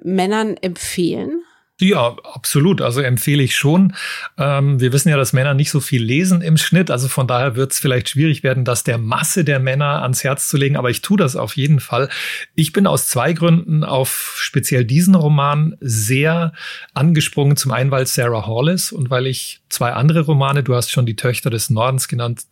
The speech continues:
Speaker 2: wirklich auch herausragend fand. Ich finde, sie hat einen unglaublich starken, intensiven
Speaker 1: Mhm.
Speaker 2: Stil. Sie ist
Speaker 1: Ja.
Speaker 2: ja hochwertig, aber sehr gut lesbar. Ähm, ich, ich finde, pff, da ist immer auch so ein bisschen was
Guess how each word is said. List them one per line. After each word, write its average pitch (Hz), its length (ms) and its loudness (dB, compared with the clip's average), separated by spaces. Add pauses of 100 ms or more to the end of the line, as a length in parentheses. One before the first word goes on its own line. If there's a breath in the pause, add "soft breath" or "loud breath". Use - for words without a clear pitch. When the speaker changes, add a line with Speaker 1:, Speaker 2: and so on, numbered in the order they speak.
(140)
Speaker 2:
wirklich 151 400 0
auch 127 180 -4
herausragend 147 720 0
fand. 143 220 -4
Ich - 80 -6
finde, 135 160 0
sie 135 120 0
hat - 120 -2
einen 151 160 -4 (100)
unglaublich 160 920 2
starken, - 560 -2
intensiven 139 600 2
Speaker 1:
Mhm. 170 280 0 (140)
Speaker 2:
Stil. 175 400 4
Sie 135 160 0
ist 139 220 -2
Speaker 1:
Ja. 180 120 0 (420 loud breath)
Speaker 2:
ja 127 320 -2
hochwertig, 175 760 0
aber 135 160 2
sehr 127 300 2
gut 156 200 2
lesbar. 135 1000 -2
Ähm, 127 180 -4
ich, 139 280 -8
ich - 160 -8
finde, 131 560 2 (160)
pff, - 260 -8
da 135 120 0
ist 123 140 -2
immer 170 180 4
auch 143 140 -2
so 156 100 0
ein 131 60 4
bisschen 139 320 -2
was - 420 -4